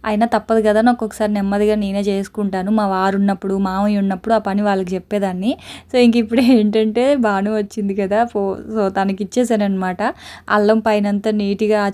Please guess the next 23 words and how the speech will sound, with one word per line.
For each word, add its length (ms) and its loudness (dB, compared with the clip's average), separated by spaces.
చెక్క 220 -6
అంతా 260 -2
తీసేసి 540 -2
నీట్గా 340 2
కట్ 300 -4
చేసి 180 2
ఇచ్చింది. 480 -4
ఈ 40 -4
లోపలైతే 560 2
నేను 400 0
ఈ 260 0
దొండకాయలు 480 -2
అయితే 200 -2
నేను 240 0
కట్ 240 -4
చేసేస్తా 560 0
ఉన్నాను. 460 0
నాకు 300 -2
ఒక 100 -2
పని 240 0
తప్పింది 460 0
అని 140 2
అనిపించింది. 760 -2